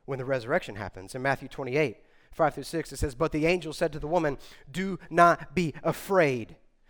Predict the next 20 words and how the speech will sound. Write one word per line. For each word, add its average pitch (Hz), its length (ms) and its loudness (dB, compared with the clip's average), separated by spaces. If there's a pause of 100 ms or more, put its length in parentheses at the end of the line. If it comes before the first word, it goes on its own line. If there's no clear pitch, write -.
(120)
for 202 180 4
I 180 200 12
know 190 340 8
that 208 160 6
you 190 160 -6
seek 185 420 -4
Jesus 139 640 -4 (160)
who 202 100 -4
was 165 220 -4
crucified. 123 800 0 (240)
He's 269 340 8
not 214 300 12
here, 190 640 6 (260)
for 202 200 6
he 196 180 2
has 185 320 8
risen.'" 139 640 -2 (160)
He 190 140 -4
got 143 280 6
up. 117 340 0